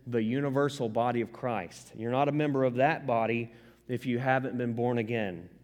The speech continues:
And you cannot rightly be a member of any local church if you have not been born again. So you've got to be transformed. You have to receive these mercies of God.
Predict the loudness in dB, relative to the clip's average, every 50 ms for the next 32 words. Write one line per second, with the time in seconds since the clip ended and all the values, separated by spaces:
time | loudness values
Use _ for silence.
0 | -20 _ _ _ _ _ _ _ _ _ _ _ -14 -8 -4 0 0 0 0 0
1 | 0 0 2 2 2 2 2 4 4 4 4 2 2 0 0 0 2 2 2 2
2 | 2 2 2 0 0 0 0 2 2 2 2 0 0 -2 0 0 0 0 0 0
3 | -2 -6 -8 -4 0 2 2 2 2 -2 -6 -10 -6 -4 -4 -4 0 -2 -2 -2
4 | -2 -4 -6 -6 -4 -4 -4 -4 -4 -6 -10 -14 -20 -20 -20 -20 _ -8 -4 -2
5 | 0 0 0 -2 -2 -4 -4 -4 -4 -6 -8 -10 -16 -20 -20 -18 -10 -4 -2 0
6 | 0 2 0 -2 -2 2 4 4 4 4 0 -2 -4 -2 0 0 0 0 -2 -4
7 | -10 -16 -18 -20 -20 -14 -6 0 2 2 2 0 -2 -8 -8 -4 -4 -2 -2 -2
8 | -4 -2 -4 -2 0 2 2 0 2 0 -2 -2 -2 -4 -4 -2 0 2 2 2
9 | 2 0 -2 -2 -2 -2 -2 -2 -2 -4 -4 -8 -10 -8 -8 -10 -8 -6 -6 -6
10 | -6 -8 -12 -14